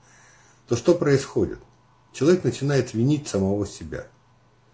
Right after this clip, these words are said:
А когда человек начинает винить самого себя, то происходит один удивительный момент.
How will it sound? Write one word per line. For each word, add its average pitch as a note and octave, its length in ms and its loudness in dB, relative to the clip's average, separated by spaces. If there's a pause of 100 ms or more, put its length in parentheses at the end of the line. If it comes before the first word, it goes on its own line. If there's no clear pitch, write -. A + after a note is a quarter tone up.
(240)
А G2 80 -4
когда C3+ 300 4
человек C#3 480 2
начинает A#2+ 560 0
винить A#2+ 340 2
самого G2 460 0
себя, F#3 480 0 (3000)
то B2+ 140 4
происходит C3 600 2
один D3 200 0
удивительный C3 560 -2
момент. A2+ 480 -2